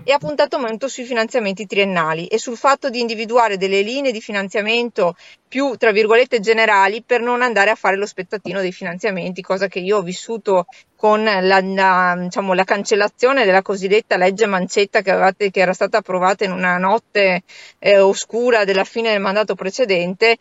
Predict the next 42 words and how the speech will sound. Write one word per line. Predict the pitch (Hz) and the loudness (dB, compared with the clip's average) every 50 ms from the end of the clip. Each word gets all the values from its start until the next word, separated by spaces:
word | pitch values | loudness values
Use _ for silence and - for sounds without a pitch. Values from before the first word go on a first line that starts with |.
| - - - - - - | -4 -20 -20 -14 -6 -2
e | 466 415 | -2 0
credo | - 254 240 226 269 - | 2 2 2 2 2 0
sia | - - 285 269 247 | 0 0 -2 0 0
estremamente | - 254 - - 262 269 262 233 220 214 247 | -2 -4 -6 -6 -6 -4 -4 -4 -4 -6 -6
interessante. | 233 208 226 208 208 202 - 214 190 196 214 | -6 -2 -2 -2 -2 0 -2 -2 -2 -2 -2
Oggi | 202 226 | -4 -2
abbiamo | 220 226 214 | 0 0 2
avuto | 196 208 220 - - | 2 0 -2 -4 -4
un'audizione | 233 220 202 196 185 180 196 190 - - 254 262 269 262 254 233 208 | -2 -2 -2 -2 -2 -4 -8 -10 -4 0 2 4 4 4 4 2 0
con | 190 - 214 202 | 0 -2 -2 -2
alcune | 196 196 190 - 214 214 202 202 | -2 -2 -2 -2 -2 0 2 4
reti, | 202 202 190 190 190 _ - 190 180 175 185 _ - - - - _ | 4 4 4 2 0 _ -8 -8 -8 -8 -8 _ -18 -20 -20 -20 _
ehm, | - - 208 208 196 190 190 196 190 190 185 185 | 0 4 4 6 6 4 4 2 -2 -6 -6 -2
dei | 185 220 220 208 | 2 2 2 2
comuni, | - - 214 208 202 208 214 208 214 214 220 220 196 | 2 0 0 0 2 0 2 2 0 2 2 2 2
reti | 185 190 - 226 | 2 0 -2 -4
culturali, | - - 196 190 - 196 190 175 165 165 165 170 170 170 - - - _ _ _ | -10 -8 -8 -4 -2 0 2 2 2 0 0 -2 -6 -8 -10 -14 -20 _ _ _
e, | - 262 277 262 - | 0 2 2 2 4
e | - 240 240 233 - | 4 4 2 2 2
credo | - 302 285 339 | -2 -6 -6 -6
che | - 277 | -6 -8
proprio | 220 - 254 240 220 - - 214 | -6 0 2 2 2 2 0 0
anche | 233 254 294 | 0 -2 -4
come | 254 240 214 208 | -4 -4 -2 -2
consigliere | 196 220 247 - - 254 254 247 | -4 -6 -4 0 0 2 2 2
regionale | 240 196 214 208 196 185 185 185 | 2 0 0 0 0 0 0 0
il | 185 185 | -2 -4
poter | - 214 202 - 294 311 | -4 -4 -2 0 0 0
mettere | 294 269 247 - 240 220 | 2 0 0 0 0 0
insieme, | 214 214 - - 220 214 202 185 175 175 175 175 175 170 - - | 0 -2 -4 0 2 4 4 4 2 0 0 -2 -2 -4 -6 -2
ehm, | - 202 190 185 180 180 180 180 175 170 - | 0 2 2 2 0 -2 -4 -4 -6 -8 -10
eh, | - - 185 185 185 185 | -6 -2 0 0 2 0
i | 185 180 180 214 247 | 0 -2 -4 -6 -6
progetti | - 285 269 247 214 220 202 190 185 - - 190 180 | -2 -2 -2 0 2 2 2 2 0 -2 -6 -8 -4
che | - 233 | -2 -2
hanno | 254 262 | -2 -2
i | 269 | -2
comuni | - - 226 208 202 190 185 185 180 180 180 | 0 0 0 0 0 -2 -2 -2 -4 -4 -2
col | - 269 285 277 | 2 2 2 4
mondo | 247 247 269 277 302 | 4 0 0 2 2
dello | 269 226 247 | 2 2 0
spettacolo, | - - 220 190 - - 175 165 170 - - 165 170 170 | -2 -4 -8 -6 -2 0 0 0 0 -2 -4 -4 -4 -4